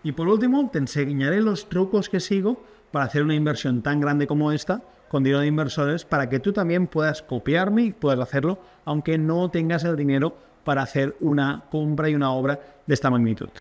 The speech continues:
Te tengo que confesar algo, no hemos comprado todo el edificio, no hemos podido, porque había dos viviendas que ya estaban vendidas.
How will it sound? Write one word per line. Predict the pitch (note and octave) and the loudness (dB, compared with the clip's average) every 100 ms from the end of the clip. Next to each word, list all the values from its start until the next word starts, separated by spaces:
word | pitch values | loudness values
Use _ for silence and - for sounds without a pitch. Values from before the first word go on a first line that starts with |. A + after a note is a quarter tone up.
| - - | -20 -6
Te | C3+ | -2
tengo | E3 E3+ G3 | 0 0 -2
que | - | -4
confesar | D3 A#2 A2+ C3+ C#3 | -6 -4 -4 0 0
algo, | A#2+ G#2+ A2 - | 0 -2 -8 -2
no | A#2 A#2+ | 2 2
hemos | C3+ D#3+ - | 2 -2 -4
comprado | D3 B2 A#2+ B2 C3+ | -6 -2 0 0 -2
todo | - B2+ A#2 | -2 0 2
el | A#2 | 2
edificio, | A#2+ - D#3 - - _ | -2 0 0 -2 -12 _
no | C3+ A#2 | 0 2
hemos | C#3+ - | 0 2
podido, | C3 A2+ - _ - | 2 2 -4 _ -6
porque | - - | -2 2
había | A2+ A2+ - - | 2 0 -4 -4
dos | A2+ C3+ D#3 | 0 0 0
viviendas | F3 C#3+ A#2+ B2+ G3+ - | 2 2 2 0 -4 -8
que | - | -6
ya | A#2+ | -6
estaban | - B2 A2+ | 0 2 2
vendidas. | A2 G#2+ G#2+ - - | 2 2 2 -2 -12